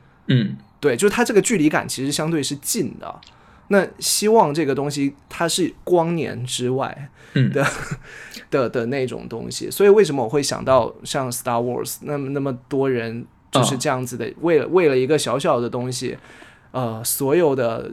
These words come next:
Speaker 2: 人类或什么，甚至我们可以现实主义一些去想，就是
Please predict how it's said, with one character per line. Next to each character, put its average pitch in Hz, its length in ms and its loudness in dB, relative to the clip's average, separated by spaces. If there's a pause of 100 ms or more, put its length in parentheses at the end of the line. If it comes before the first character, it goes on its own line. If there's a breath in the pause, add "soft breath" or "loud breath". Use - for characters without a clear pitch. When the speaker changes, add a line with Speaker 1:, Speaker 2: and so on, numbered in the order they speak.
Speaker 2:
人 123 260 -8
类 135 280 2
或 127 300 -4
什 123 180 -8
么， - 340 -14
甚 190 220 2
至 175 420 6
我 139 120 -4
们 143 240 -4
可 156 120 -4
以 143 280 0
现 160 180 0
实 135 140 -4
主 123 160 -6
义 120 180 -4
一 - 20 -4
些 120 160 -4
去 135 200 -6
想， - 420 -6
就 135 160 -6
是 120 460 -4